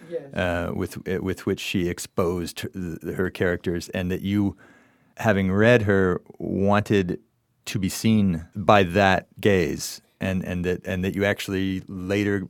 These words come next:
Speaker 2: met her and got the chance to be seen by that gaze, and that it, it transformed you.
Speaker 1: It was a dangerous gaze, though,
Speaker 2: Yeah, yeah.
Speaker 1: because it could see things that nobody else would see, in good and bad.
Speaker 2: Right, right.
Speaker 1: So it was, uh, she, she w-, could see something which you felt alive,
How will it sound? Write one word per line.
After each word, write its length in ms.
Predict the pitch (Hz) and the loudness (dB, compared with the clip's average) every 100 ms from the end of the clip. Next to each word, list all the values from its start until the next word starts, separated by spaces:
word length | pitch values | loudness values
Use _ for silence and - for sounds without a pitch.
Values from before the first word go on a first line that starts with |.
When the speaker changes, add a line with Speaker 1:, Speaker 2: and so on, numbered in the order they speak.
| - | -4
Speaker 2:
met 240 | 98 95 | 0 2
her 120 | 107 | 2
and 120 | 98 | 2
got 160 | 95 92 | 2 0
the 80 | 90 | -2
chance 320 | - 104 - | -2 0 -2
to 80 | - | -4
be 100 | 87 | -6
seen 260 | - 98 90 | -4 -2 0
by 120 | 87 | 0
that 180 | 87 82 | 0 -2
gaze, 300 | 87 87 82 | -4 -4 -4
and 120 | 90 | -4
that 140 | 87 - | -4 -6
it, 140 | - - | -10 -10
it 220 | - - | -10 -10
transformed 540 | - 95 90 - 92 87 | -6 -6 -4 -4 -4 -6
you. 120 | 82 - | -10 -4
Speaker 1:
It 40 | |
was 180 | 165 170 | -2 0
a 60 | 175 | 0
dangerous 540 | 170 202 202 170 156 | 4 4 6 4 0
gaze, 360 | 151 185 180 143 | 2 2 2 0
though, 180 | 151 135 | 0 0
Speaker 2:
Yeah, 120 | 101 - | 0 0
yeah. 200 | 95 - - | -4 -4 -4
Speaker 1:
because 360 | 170 180 165 | -2 0 0
it 240 | 180 170 - | -4 -6 -4
could 220 | 185 170 | -4 -4
see 280 | - 208 185 | -6 -2 -2
things 360 | - 190 185 - | 0 0 0 0
that 220 | 165 156 | -2 0
nobody 440 | 170 175 165 165 | 0 2 2 2
else 240 | 160 156 - | 0 0 -4
would 180 | 147 147 | -4 -4
see, 380 | - 277 151 - | 0 2 2 0
in 200 | 156 147 | -4 0
good 340 | 170 233 277 - | 2 2 0 -4
and 240 | 131 135 | -6 -2
bad. 380 | 143 190 123 120 | 2 4 2 -2
Speaker 2:
Right, 0 | 95 | -8
right. 180 | - - | -16 -20
Speaker 1:
So 300 | - - 180 | -10 0 2
it 180 | 147 175 | 2 -2
was, 500 | 165 165 160 - - | -2 -2 -4 -8 -10
uh, 200 | 165 151 | -4 -4
she, 420 | 147 - 180 160 156 | -4 -8 -6 -6 -6
she 240 | - 185 | -4 0
w-, 300 | 175 170 160 - | 0 -2 -4 -8
could 280 | - 170 - | -6 -6 -4
see 280 | - 202 196 | -6 -2 -2
something 560 | - 175 175 175 185 170 | 0 0 0 0 -2 0
which 240 | 165 - | -2 -4
you 120 | 175 165 | -4 -4
felt 380 | - 170 151 147 | 0 0 0 -4
alive, 580 | 147 147 147 175 190 | -2 0 2 0 -2